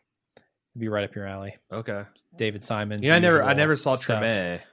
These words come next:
Speaker 2: I
Speaker 1: I
Speaker 2: saw an
Speaker 1: didn't
Speaker 2: epi-,
Speaker 1: either.
Speaker 2: I saw a couple episodes, but it came out, it was in the middle of its run when I had just kinda, like, discovered The Wire.
Speaker 1: Yeah.
Speaker 2: Um, and then, like, a lot of people, like,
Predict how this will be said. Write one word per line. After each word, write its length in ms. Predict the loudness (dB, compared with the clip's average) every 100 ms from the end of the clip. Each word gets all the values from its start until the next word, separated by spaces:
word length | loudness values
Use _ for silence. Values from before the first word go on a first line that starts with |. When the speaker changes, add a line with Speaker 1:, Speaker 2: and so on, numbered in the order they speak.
| _ _ _ _ -8
Speaker 2:
I 20 |
Speaker 1:
I 20 |
Speaker 2:
saw 160 | 2 4
an 60 | 6
Speaker 1:
didn't 140 | 4
Speaker 2:
epi-, 80 | 2
Speaker 1:
either. 100 | 2
Speaker 2:
I 60 | 2
saw 180 | 4
a 40 | 4
couple 240 | 2 0
episodes, 380 | -2 -2 -4 -4
but 120 | -2
it 160 | -4 -4
came 320 | -4 -2 -2 -2
out, 240 | -2 0
it 60 | 0
was 140 | 0
in 80 | -2
the 60 | -2
middle 280 | -2 0 -2
of 100 | -4
its 160 | -12
run 580 | -6 -4 -2 -4 -6 -8 -14 _ _ _ _ _ _
when 280 | -10 -2 0
I 220 | 2 2 2
had 160 | 0
just 180 | -2 -4
kinda, 160 | -4 -2
like, 180 | -2
discovered 440 | -4 -6 -4 -6 -6
The 80 | -6
Wire. 540 | -4 -2 -2 -4 -8 _ _ _ _ _
Speaker 1:
Yeah. 360 | -6 -2 0 -2
Speaker 2:
Um, 280 | -6 -8 -10 -8
and 240 | -8 -4
then, 520 | -2 -2 -2 -4 -4
like, 180 | -2 -2
a 100 | -2
lot 440 | -6 -6 -2 0 0
of 60 |
people, 400 | -2 -6 -2 0
like, 260 | 0 -2